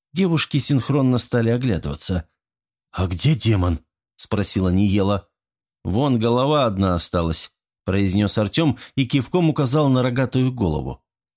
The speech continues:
Девушки посмотрели и отступили на шаг.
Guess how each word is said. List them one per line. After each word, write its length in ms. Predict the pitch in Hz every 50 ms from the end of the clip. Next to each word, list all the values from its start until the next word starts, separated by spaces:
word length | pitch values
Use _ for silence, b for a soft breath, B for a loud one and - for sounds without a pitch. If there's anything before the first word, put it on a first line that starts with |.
| _ _ _ _ _
Девушки 500 | - 87 90 110 101 92 87 - - 98
посмотрели 680 | 90 98 - - 104 95 90 - 131 151 143 139 143
и 160 | - - 123
отступили 560 | 120 117 - - - 127 - - 113 92 92 95
на 140 | 104 113
шаг. 360 | 113 - - 82 73 - -